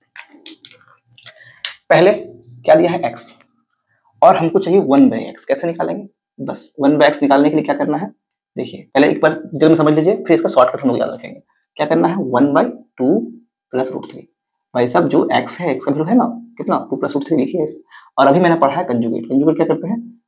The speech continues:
rationalizing मतलब इसको minus वाला, अगर plus रहेगा तो minus plus into कर दीजिए ऊपर नीचे। ठीक है, तो क्या बन जाएगा ऊपर में, ऊपर बन जाएगा two minus root three और नीचे देखिए एक बार plus a plus b,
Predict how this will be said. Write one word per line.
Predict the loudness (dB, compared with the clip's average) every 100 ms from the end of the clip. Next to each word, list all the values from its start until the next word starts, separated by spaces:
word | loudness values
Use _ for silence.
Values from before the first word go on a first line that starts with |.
| _ -6
rationalizing | -4 0 2 2
मतलब | 2 0 0 -4
इसको | -10 -2
minus | -2 -2 -6
वाला, | -12 -6
अगर | -4 0
plus | 0 0
रहेगा | 0
तो | 2
minus | 2 2
plus | 0 -2
into | -4 -4 -4
कर |
दीजिए | -4 -4
ऊपर | -8 -12
नीचे। | -20 _ _ _ _ _ _ _ _ _ _
ठीक | 0 0
है, | -2 -12 _ -6
तो |
क्या | 2 4
बन | 6
जाएगा | 4 4
ऊपर | 4 2
में, | 0 -4
ऊपर | -2 2
बन | 4
जाएगा | 2 0
two | -2
minus | 0 0 -4
root | -8 -16
three | -18 _ _ _ _ _ 2
और | 4
नीचे | 6
देखिए | 4 2
एक | 2
बार | 2
plus | 0 -2
a | -4 4 4
plus | 6 4
b, | 4